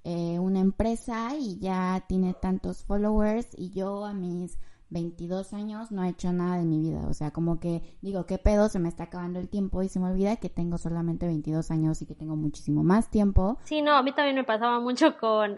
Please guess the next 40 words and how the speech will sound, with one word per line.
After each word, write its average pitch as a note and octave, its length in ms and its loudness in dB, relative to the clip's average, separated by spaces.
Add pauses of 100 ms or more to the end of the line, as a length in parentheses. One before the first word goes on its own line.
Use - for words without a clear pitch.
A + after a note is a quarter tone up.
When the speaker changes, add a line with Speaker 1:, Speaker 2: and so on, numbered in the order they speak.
Speaker 2:
por A#3 120 0
ejemplo, A#3 400 0 (400)
que A#3+ 80 -4
todos B3+ 240 2
empezaron A#3+ 460 -2
a G#3+ 40 4
graduar, G3+ 500 2
¿no? G3+ 240 -8 (100)
Y A3+ 600 -2
yo B3 120 2
de C4+ 160 0
que C4+ 140 -6
"ya E4 200 -2
todos G4 240 2
están F4 260 -2
graduando, E4+ 560 2
¿qué D#4+ 60 -2
está E4+ 240 0
pasando?", C#4+ 500 0
¿no? B3 200 -2
Y C4 180 0
me, A#3+ 160 -4
y A#3+ 100 -8
me A#3 120 -2
pongo C#4+ 320 2
como C#4 180 4
hasta A#3 160 -4
a - 60 -16
cuestionar A#3 580 0
de D4+ 220 -4
que A#3 320 -4
no, C4+ 260 6 (160)
no, C4 140 4
no C4+ 160 0
voy C4 100 8
a A#3+ 60 6
ser B3 120 0
igual A3+ 220 2
de A3 60 -2
exitosa, G#3+ 760 0